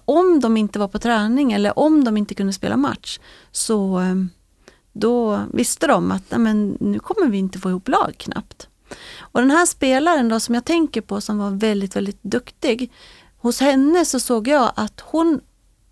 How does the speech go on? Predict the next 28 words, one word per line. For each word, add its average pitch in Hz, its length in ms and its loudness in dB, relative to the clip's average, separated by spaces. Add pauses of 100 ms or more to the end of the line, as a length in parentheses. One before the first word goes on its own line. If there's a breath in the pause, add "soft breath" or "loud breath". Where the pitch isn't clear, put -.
(160)
lärde 254 500 0
sig 277 160 0
så - 300 -2
otroligt 285 560 0
mycket 208 460 -2 (640 soft breath)
i 226 160 2
sin 220 200 -2
spelförståelse 220 1040 -4
genom 214 400 0
att 190 120 -6
vara 196 280 0
i 196 40 -2
den 190 120 0
här 190 120 0
miljön. 190 440 -2 (260 soft breath)
För - 120 0
hon 247 160 4
fick 349 200 -4
hela 311 300 -2
tiden 226 340 -2
förhålla 269 640 0
sig 185 320 -4 (320 soft breath)
till 262 520 0
sina 190 460 -2 (180)
kamrater 226 720 -2 (120)
utifrån 233 400 -2
deras 269 340 0
färdigheter. 214 720 -2